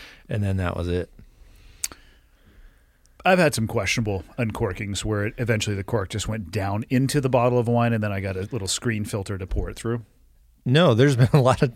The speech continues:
Speaker 1: hunting camps where that's how I did open it.
Speaker 2: Yeah.
Speaker 1: It's all, the push in is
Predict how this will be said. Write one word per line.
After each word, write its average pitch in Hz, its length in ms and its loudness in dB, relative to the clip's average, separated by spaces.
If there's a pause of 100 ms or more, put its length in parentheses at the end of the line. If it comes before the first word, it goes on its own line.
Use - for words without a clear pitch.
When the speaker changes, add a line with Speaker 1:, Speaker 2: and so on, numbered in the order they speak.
Speaker 1:
hunting 123 360 4
camps 104 400 2
where 98 300 2 (120)
that's 110 380 2
how 113 220 4
I 101 100 4
did 101 260 4
open 90 300 0
it. 85 160 -6 (160)
Speaker 2:
Yeah. 120 280 -2 (180)
Speaker 1:
It's 131 200 4
all, 135 240 6
the 117 200 2
push 190 340 4
in 113 180 4
is 104 420 0